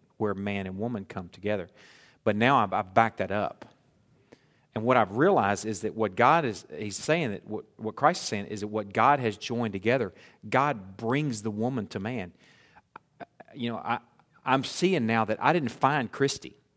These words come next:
on an A and M college campus in nineteen eighty-nine, ninety.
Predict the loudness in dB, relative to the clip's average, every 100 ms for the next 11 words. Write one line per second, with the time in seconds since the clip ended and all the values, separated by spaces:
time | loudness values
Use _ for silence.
0 | _ _ _ _ -6 -4 -2 -2 -2 -2
1 | 0 0 -4 -8 -8 -8 -16 -20 _ _
2 | _ -10 -10 -12 -8 -8 -8 -10 -10 -10
3 | -14 -20 _ _ _ _ _ _ _ _
4 | _ _ _ _ -10 -8 -6 -8 -10 -12
5 | -10 -10 -10 -12